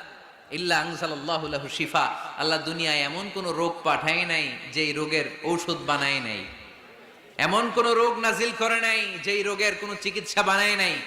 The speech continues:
হয়তো সেটা আবিষ্কার হয় নাই। অনেকে ক্যান্সারের কথা বলতে পারেন যে, "হুজুর, ক্যান্সার এমন রোগ, এই ক্যান্সার তার নাই কোনো অ্যান্সার", কিন্তু বিজ্ঞানীরা বলতেছে এটারও অ্যান্সার আবিষ্কৃত হচ্ছে। সুবহানাল্লাহ কইবেন না? কিছু কিছু ক্ষেত্রে হয়েও গিয়েছে।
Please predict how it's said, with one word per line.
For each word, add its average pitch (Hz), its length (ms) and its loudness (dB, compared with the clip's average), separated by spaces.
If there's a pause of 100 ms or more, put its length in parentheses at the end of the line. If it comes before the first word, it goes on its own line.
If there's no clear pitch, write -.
(240)
হয়তো 165 220 -6
সেটা 160 220 -2
আবিষ্কার 143 400 -4
হয় 113 200 -8
নাই। 95 80 -12 (140)
অনেকে 180 240 -2
ক্যান্সারের 175 540 0
কথা 165 180 -2
বলতে 147 240 -6
পারেন 127 220 -2
যে, 135 100 -4
"হুজুর, 160 340 0 (360)
ক্যান্সার 190 500 2
এমন 185 440 -2
রোগ, 165 360 -2
এই 143 100 0
ক্যান্সার 170 560 0 (280)
তার 147 180 -2
নাই 165 260 -2
কোনো 160 140 -6
অ্যান্সার", 160 480 0 (420)
কিন্তু 156 220 -8
বিজ্ঞানীরা 185 480 2
বলতেছে 175 520 0
এটারও 202 240 4
অ্যান্সার 175 420 2
আবিষ্কৃত 151 420 -2
হচ্ছে। 127 340 -4 (920)
সুবহানাল্লাহ 151 400 2
কইবেন 170 180 4
না? 185 200 2 (880)
কিছু 220 180 2
কিছু 226 240 0
ক্ষেত্রে 226 300 2
হয়েও 214 380 4
গিয়েছে। 175 400 -2